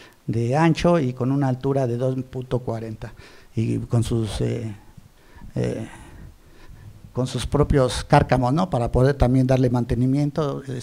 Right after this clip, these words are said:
y, este, poderla limpiar. Y de ahí ya podríamos reutilizarla para los edificios de aula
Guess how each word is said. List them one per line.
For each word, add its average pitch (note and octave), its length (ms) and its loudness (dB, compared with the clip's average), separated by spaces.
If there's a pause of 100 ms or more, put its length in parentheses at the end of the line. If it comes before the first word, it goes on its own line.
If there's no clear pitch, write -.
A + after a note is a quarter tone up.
(160)
y, A2 260 -8
este, G#2+ 420 -12 (240)
poderla C#3 340 2
limpiar. A#2+ 480 2 (380)
Y C#3 100 -2
de D3+ 140 4
ahí F3 300 6
ya E3 200 10
podríamos D#3 440 6
reutilizarla D#3+ 640 0
para C3 180 2
los B2 160 0
edificios C#3 520 -2
de D#3+ 120 2
aula D#3+ 320 2